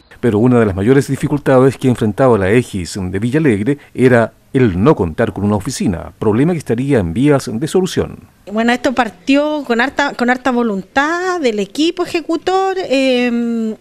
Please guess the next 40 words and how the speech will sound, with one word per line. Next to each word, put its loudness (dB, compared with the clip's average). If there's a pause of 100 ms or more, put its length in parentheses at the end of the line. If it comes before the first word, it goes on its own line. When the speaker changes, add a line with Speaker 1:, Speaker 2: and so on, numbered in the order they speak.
(140)
Speaker 2:
y 2
de 2
a -4
poco -2
se 0
han 0
ido 2
armando 0
las -4
cosas, -2
eh, -2
las -2
necesidades -2
siempre -2
son -4
muchas -2
y -2
los -4
recursos -4
son -2
pocos, -6
así -6
que 0
nosotros -2
estamos, -2 (280)
eh, -8 (380)
estamos -2
estrechos, -4
no -2
solamente -2
por 0
el -6
tema 0
de -2
la -2
egi, -2 (360)
eh, -4
nuestro -4
edificio -2
alberga, -4